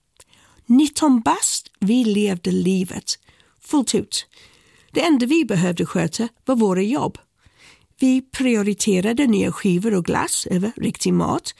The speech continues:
upptäcktsfärd runt Stockholm över sömn. Vi köpte träskor och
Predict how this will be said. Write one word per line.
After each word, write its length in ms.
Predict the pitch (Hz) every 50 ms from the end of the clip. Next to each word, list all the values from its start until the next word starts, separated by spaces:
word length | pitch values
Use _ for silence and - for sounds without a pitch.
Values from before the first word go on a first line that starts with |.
| - - _ _ - _ -
upptäcktsfärd 840 | 262 233 - - 226 220 - - - - 185 190 214 277 302 240 214
runt 180 | 190 196 202
Stockholm 440 | - - - 185 - - 247 269 311 - - -
över 200 | 190 185 175 175
sömn. 380 | 156 - - - 180 233 330 - _ _ _ _ _ _ _ - - - - _ -
Vi 80 | 262
köpte 360 | 233 - 277 240 220 - 233
träskor 680 | 220 - - 302 294 254 208 - - - - 294 262 214
och 80 | 214